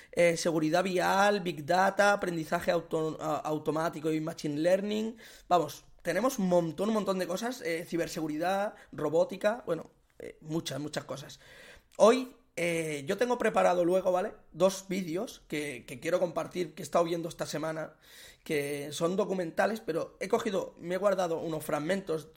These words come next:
que me parecían más, lo más relevante de los dos vídeos,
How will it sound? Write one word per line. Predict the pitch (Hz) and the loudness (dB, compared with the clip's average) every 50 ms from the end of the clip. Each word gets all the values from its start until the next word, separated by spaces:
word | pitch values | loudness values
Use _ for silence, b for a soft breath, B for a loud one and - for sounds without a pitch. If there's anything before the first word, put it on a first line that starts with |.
| _ | _
que | - 175 156 | -6 -4 -2
me | 156 143 | -2 -2
parecían | 139 147 143 147 139 - 175 185 185 | -2 -2 -6 -6 -2 0 2 2 2
más, | 185 180 175 175 170 170 - - b b b b _ _ _ _ - - - | 4 4 4 4 2 0 -6 -12 b b b b _ _ _ _ -20 -18 -16
lo | - 151 160 160 156 | -8 -2 0 0 2
más | 160 175 180 185 185 175 165 | 4 2 2 2 0 -2 -4
relevante | 151 170 180 190 180 175 170 170 170 165 - | -6 -2 2 4 4 4 4 4 2 0 0
de | 170 165 | 0 0
los | 170 160 - | 0 0 0
dos | 170 156 143 | -2 -4 -4
vídeos, | 175 185 170 160 180 208 226 - | -4 -8 -6 -4 -4 -4 -6 -8